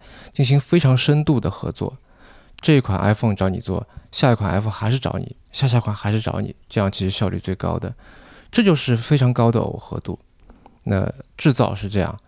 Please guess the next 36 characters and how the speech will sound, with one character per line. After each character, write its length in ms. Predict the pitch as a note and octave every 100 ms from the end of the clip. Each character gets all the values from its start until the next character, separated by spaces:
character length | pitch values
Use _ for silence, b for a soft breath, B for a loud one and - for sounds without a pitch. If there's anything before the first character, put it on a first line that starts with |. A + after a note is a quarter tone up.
| b b
啊， 180 | - -
那 80 | F#2
么 80 | F#2
整 140 | F2+
条 160 | - G#2
产 240 | G2+ F#2
业 80 | G#2
链 100 | G#2+
上 160 | G#2
面 80 | F#2
的 80 | F2+
元 180 | F2 F2+
器 120 | C3
件， 280 | C#3 G#2 -
比 80 | -
如 100 | E2+
说 200 | E2+ F#2+
这 80 | F#2
个 100 | -
触 160 | - A2
摸 140 | G#2+
屏 160 | - F#2+
的 100 | F#2+
玻 160 | A2+
璃 120 | A#2
面 140 | C3 A#2+
板 140 | F#2
啊， 300 | F2+ G2+ A2+ B B B B B
摄 340 | - - -
像 140 | B2 G#2+
头 100 | G#2
的 120 | A2
C 140 | -
C 120 | B2+ C3
D 200 | C#3 C3+
啊， 260 | B2 A#2+